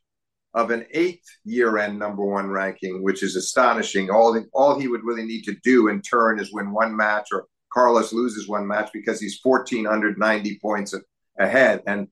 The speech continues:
you can only win fifteen hundred points for winning every match in turn, all your round robins and semis and finals. So he's, he's on the verge of, of sealing that. So that, that was definitely the,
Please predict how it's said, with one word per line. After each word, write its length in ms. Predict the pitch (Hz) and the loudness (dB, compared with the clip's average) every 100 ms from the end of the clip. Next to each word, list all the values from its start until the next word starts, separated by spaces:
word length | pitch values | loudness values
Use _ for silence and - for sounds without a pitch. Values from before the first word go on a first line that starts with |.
| _ _ - | _ _ -8
you 80 | 117 | -2
can 160 | 123 | 2
only 240 | 127 127 113 | 4 4 2
win 300 | 127 117 - | 0 -2 -2
fifteen 420 | 120 - 120 107 | -4 -4 -6 -2
hundred 320 | 110 101 - | -2 -2 -2
points 340 | 139 117 107 | 0 0 -2
for 220 | - 104 131 | -4 -4 -2
winning 320 | 120 117 - | -4 -6 0
every 360 | 127 123 127 117 | 0 4 2 4
match 360 | 120 117 - | 2 2 0
in 120 | 104 98 | -10 -6
turn, 420 | 131 117 98 98 - 110 | -2 -2 -2 -8 -4 0
all 160 | 127 | 0
your 160 | 127 117 | 0 0
round 280 | 117 117 113 | 0 -2 -2
robins 440 | 113 107 107 - 113 | -4 -6 -16 -10 -6
and 280 | 117 113 101 _ _ - | -6 -6 -12 _ _ -8
semis 360 | - 117 107 | 0 0 0
and 160 | 107 98 | -6 -2
finals. 400 | 110 110 98 - | 0 0 -2 -6
So 100 | - | -8
he's, 380 | 117 113 104 - _ _ _ _ 135 | -6 -6 -8 -16 _ _ _ _ 0
he's 160 | 131 | 4
on 220 | 131 120 | 4 4
the 80 | 117 | 2
verge 420 | 107 120 110 - - | 4 4 2 -2 -6
of, 180 | 107 98 | -6 -4
of 160 | 101 101 | -4 -4
sealing 420 | - 123 110 104 | 0 2 2 0
that. 220 | 101 92 | 0 -2
So 160 | - 120 | -2 0
that, 260 | 135 131 - | 2 0 0
that 180 | 127 | 0
was 200 | 127 110 | 0 -4
definitely 480 | 139 120 - 107 101 | -4 -6 -6 -8 -8
the, 180 | 101 | -8